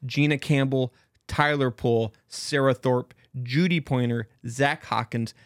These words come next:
Amber Sparks, Luke Baumgarten, Valerie Ozier, Alex Leah, Nick Spanger, and Elizabeth and Bill Pointer.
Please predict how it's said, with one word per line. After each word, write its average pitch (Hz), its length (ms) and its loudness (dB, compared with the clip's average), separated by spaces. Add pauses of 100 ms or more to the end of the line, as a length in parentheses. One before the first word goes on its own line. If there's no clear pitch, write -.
(220)
Amber 151 300 2
Sparks, - 560 -2 (200)
Luke 143 400 2
Baumgarten, 117 680 -2 (500)
Valerie 147 420 4
Ozier, 131 520 2 (180)
Alex 147 400 -4
Leah, 127 360 0 (200)
Nick 143 280 0
Spanger, 123 600 -2 (120)
and 120 100 -2
Elizabeth 123 680 0
and 120 200 0
Bill 113 260 2
Pointer. 123 460 -2